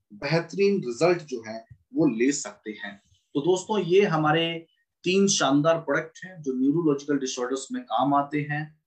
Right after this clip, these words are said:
तो सबसे पहले तो मैं आपसे पूछना चाहूंगा कि आज की जानकारी आपको कैसी लगी? आप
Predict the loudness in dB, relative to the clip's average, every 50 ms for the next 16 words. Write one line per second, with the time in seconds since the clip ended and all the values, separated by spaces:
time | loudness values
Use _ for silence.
0 | _ _ _ -8 -8 -4 -4 -4 -2 0 0 0 2 0 0 0 0 0 0 0
1 | -2 -2 -6 -10 -8 -8 -10 -6 -4 -4 -2 -2 -2 -2 -2 -2 -2 -2 -4 -4
2 | -4 -4 -2 -2 -4 -4 -4 -6 -2 0 0 0 0 0 -2 -2 -2 -2 0 2
3 | 2 4 4 2 2 0 -4 -6 -6 -6 -8 -8 -4 -4 -2 -2 -2 -2 -4 -6
4 | -6 -6 -6 -8